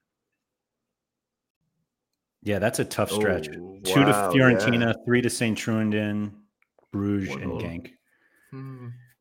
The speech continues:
Speaker 2: It's not looking
Speaker 1: In
Speaker 2: good for
Speaker 1: fairness,
Speaker 2: them.
Speaker 1: I, Andres Noppert would kill for these scores, but, um,
Speaker 2: <laughs> Have you seen, um,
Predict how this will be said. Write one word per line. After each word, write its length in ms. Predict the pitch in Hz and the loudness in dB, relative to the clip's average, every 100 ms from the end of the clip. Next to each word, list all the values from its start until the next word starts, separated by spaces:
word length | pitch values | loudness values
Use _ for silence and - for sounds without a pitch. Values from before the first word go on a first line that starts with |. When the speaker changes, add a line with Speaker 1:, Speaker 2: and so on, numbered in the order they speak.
| _ - _ _ _ _ _ _ _ | _ -20 _ _ _ _ _ _ _
Speaker 2:
It's 120 | _ - | _ -12
not 80 | 190 | -10
looking 160 | 302 117 | -4 -2
Speaker 1:
In 40 | |
Speaker 2:
good 60 | - | 4
for 80 | 123 | 6
Speaker 1:
fairness, 360 | 120 104 80 | 6 4 0
Speaker 2:
them. 100 | - - | -4 -8
Speaker 1:
I, 60 | 131 - _ - | -8 -8 _ -4
Andres 300 | 135 120 110 | 0 2 2
Noppert 360 | 110 107 107 98 | 2 2 2 -2
would 140 | 92 | -6
kill 180 | 87 120 | -2 -2
for 120 | 117 | 0
these 180 | 120 123 | -2 -2
scores, 380 | - 131 131 131 | -2 -2 -2 -4
but, 360 | - 95 - - | -4 -4 -4 -8
um, 420 | 101 98 104 104 110 _ - - | -10 -10 -10 -14 -16 _ -18 -12
Speaker 2:
<laughs> 1120 | 120 - _ _ _ _ - - - - - | -14 -14 _ _ _ _ -20 -20 -18 -14 0
Have 140 | 131 | 4
you 80 | 143 | 6
seen, 340 | 143 160 151 | 4 0 4
um, 460 | 139 123 120 120 120 | 6 6 4 -2 -6